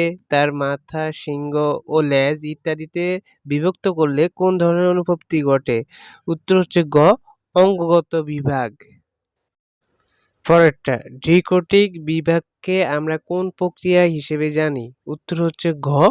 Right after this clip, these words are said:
আকারগত। পরেরটা, পরতম, পদতম জাতি কি? উত্তর হচ্ছে ক,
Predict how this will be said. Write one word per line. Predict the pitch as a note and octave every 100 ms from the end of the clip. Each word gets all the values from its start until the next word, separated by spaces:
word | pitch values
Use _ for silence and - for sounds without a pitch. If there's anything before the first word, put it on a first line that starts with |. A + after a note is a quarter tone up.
| - - _
আকারগত। | - C#3+ - E3 D#3 D3+ C#3+ - A#2 C#3 _ _ _ _ _ _ _ _
পরেরটা, | D#3+ D#3 D3 - A3 - _
পরতম, | E3+ F3 F#3 F#3 F#3+ F#3+ _ _ _ _ _ _ _ _ - E3 D3+ G#3+ B3+
পদতম | - E3 E3+ - F#3 F#3
জাতি | F3+ F3+ - D#3+
কি? | - C3 - -
উত্তর | D#3 - F3+ F3
হচ্ছে | E3+ - F3+ F3 - _ _ _ _ _
ক, | -